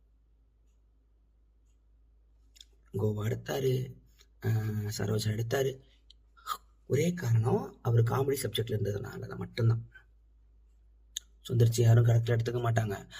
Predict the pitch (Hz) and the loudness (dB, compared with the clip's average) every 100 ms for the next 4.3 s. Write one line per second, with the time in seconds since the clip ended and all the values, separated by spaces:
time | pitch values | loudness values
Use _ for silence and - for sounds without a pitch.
0 | - 113 123 156 156 131 120 147 151 - | -6 2 4 4 2 2 2 2 0 0
1 | 131 - 165 156 151 - 143 151 147 139 | -2 -2 -4 -2 -2 -2 -2 -2 0 0
2 | 135 131 117 123 123 - - - - 208 | 2 0 0 -2 -4 -8 -12 -6 0 2
3 | 240 220 220 190 196 196 170 143 123 120 | 2 0 2 6 6 6 4 2 0 2
4 | 117 117 117 | 4 4 2